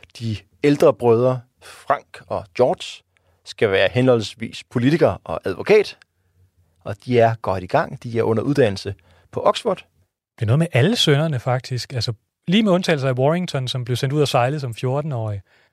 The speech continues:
Speaker 2: så er de to, øh, ældre, de har været på det, der hedder Balliol College, som er i Oxford, hvor de har en, øh, en god ven af faren,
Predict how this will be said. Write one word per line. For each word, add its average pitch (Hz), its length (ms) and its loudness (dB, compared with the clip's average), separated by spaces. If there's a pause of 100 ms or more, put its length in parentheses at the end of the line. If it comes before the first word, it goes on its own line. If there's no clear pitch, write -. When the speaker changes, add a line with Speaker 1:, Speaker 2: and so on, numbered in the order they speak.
(120)
Speaker 2:
så 170 140 4
er 175 60 4
de 170 120 -6
to, 185 320 -2 (400)
øh, 131 200 0
ældre, 185 340 2 (520)
de 165 100 0
har 180 80 0
været 139 200 2
på - 80 -6
det, 131 100 0
der 143 80 2
hedder 113 360 4 (180)
Balliol 147 460 2
College, 110 500 0 (720)
som 117 160 -2
er 110 60 4
i 127 120 0
Oxford, - 440 -6 (380)
hvor 120 140 2
de 117 160 -2
har 135 260 2
en, 107 300 -2
øh, 107 240 -4
en 117 160 0
god 170 300 0
ven 147 160 4
af 170 100 0
faren, 147 360 0